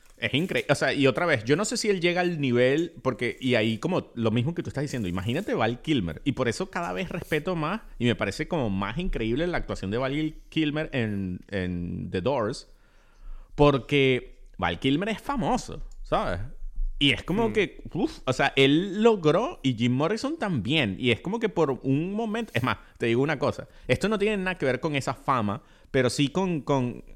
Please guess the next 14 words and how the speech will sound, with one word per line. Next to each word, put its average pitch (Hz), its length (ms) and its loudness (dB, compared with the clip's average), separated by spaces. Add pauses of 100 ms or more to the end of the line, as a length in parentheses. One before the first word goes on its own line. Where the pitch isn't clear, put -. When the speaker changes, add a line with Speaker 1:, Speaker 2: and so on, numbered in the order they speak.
(100)
Speaker 1:
algo 123 220 2
interesante. 127 560 0
Yo 139 240 4
tenía 196 640 2 (720)
un, 165 600 0
un 151 440 -2
t-shirt 151 540 0 (640)
de 123 580 2
Val, 120 320 4 (160)
o 120 100 4
sea, 127 180 2
de 117 140 6
The 110 120 4
Doors, 143 640 6